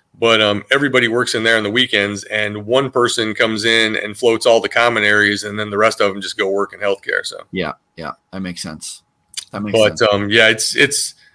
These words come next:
Speaker 1: I think by doing the schedule this way, it's easier because I kind of, uh, I know in advance, like, I, I have a meeting with my supervisor every afternoon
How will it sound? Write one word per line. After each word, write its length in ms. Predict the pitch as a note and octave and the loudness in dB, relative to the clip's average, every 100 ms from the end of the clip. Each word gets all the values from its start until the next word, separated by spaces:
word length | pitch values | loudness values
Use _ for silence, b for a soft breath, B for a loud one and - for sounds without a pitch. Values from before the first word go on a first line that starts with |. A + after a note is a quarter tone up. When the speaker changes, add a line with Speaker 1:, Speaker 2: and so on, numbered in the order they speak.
| b b - | b b 0
Speaker 1:
I 120 | D3+ | 2
think 220 | F#3 E3 | 2 2
by 100 | B2 | 2
doing 220 | A#2+ A#2+ | 4 0
the 60 | G2+ | 0
schedule 320 | - A#2+ A2+ | 2 2 2
this 200 | G#2+ A2 | -2 -2
way, 260 | A#2 G#2+ G#2 | 2 4 2
it's 420 | G2+ G#2+ - - - | 0 -6 -6 -10 -4
easier 400 | D#3 E3+ A2 A2 | 0 0 0 0
because 380 | G#2+ G2+ A2+ G2+ | 0 0 0 0
I 240 | A2+ A2+ A#2+ | -2 0 2
kind 300 | D3 C3 A2+ | 2 2 2
of, 240 | G#2+ G#2+ | -2 0
uh, 380 | G#2+ G2+ G2+ G2 _ _ _ - | 0 2 0 -6 _ _ _ -6
I 80 | A#2 | 0
know 220 | C3 C3 | 2 2
in 80 | A#2 | 2
advance, 520 | G2 A2+ C3 B2+ - | 0 2 4 2 0
like, 300 | G#2 G#2 - | -2 -2 -4
I, 300 | - A2+ A2+ - | 2 4 4 2
I 100 | C3 | 2
have 100 | A2 | 2
a 40 | |
meeting 260 | A2+ B2+ A#2+ | -2 -2 -2
with 100 | A2+ | -4
my 120 | G#2+ | -4
supervisor 640 | G#2 C3 A#2 A2 A2+ G#2+ A2 | -6 -6 -4 2 2 4 0
every 260 | A#2 A2+ A2+ | 0 2 4
afternoon 640 | A2+ - A2 A#2+ A2 G#2 | 2 0 -2 -2 -2 -6